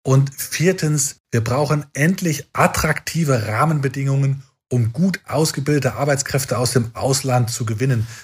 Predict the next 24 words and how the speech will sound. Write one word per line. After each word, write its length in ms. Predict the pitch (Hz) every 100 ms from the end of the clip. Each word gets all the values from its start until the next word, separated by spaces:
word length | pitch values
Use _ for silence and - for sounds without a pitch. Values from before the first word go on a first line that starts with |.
| -
Also 220 | 120 139 139
mit 160 | 139 135
diesen 220 | 214 208
vier 180 | - 151
Punkten, 420 | - 180 180 139 -
denke 200 | 135 143
ich, 80 | 135
kann 140 | 143
man 140 | 139 139
schon 280 | 135 135 -
eine 120 | - 131
Menge 480 | 120 127 156 151 139 - _
gewinnen, 560 | - 110 127 147 151 139 - -
damit 240 | 110 135
der 160 | 123 117
Arbeitskräftemangel 1000 | 123 139 139 - 135 - 120 123 123 120 - -
nicht 200 | 135 -
ganz 220 | 120 139
so 120 | - 107
drückt 320 | - 113 -
in 120 | 113
den 100 | 95
kommenden 380 | - 101 92 85
Jahren. 320 | 80 - -